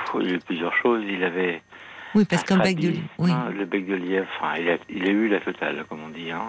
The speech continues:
Speaker 1: euh, le pauvre, euh.
Speaker 2: Oui.
Speaker 1: Et en fait, il a,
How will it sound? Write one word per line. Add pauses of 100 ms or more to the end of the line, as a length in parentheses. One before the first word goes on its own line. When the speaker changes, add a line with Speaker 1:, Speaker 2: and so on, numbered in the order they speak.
Speaker 1:
euh, (1000)
le
pauvre,
euh. (1300)
Speaker 2:
Oui. (720)
Speaker 1:
Et
en
fait, (120)
il
a,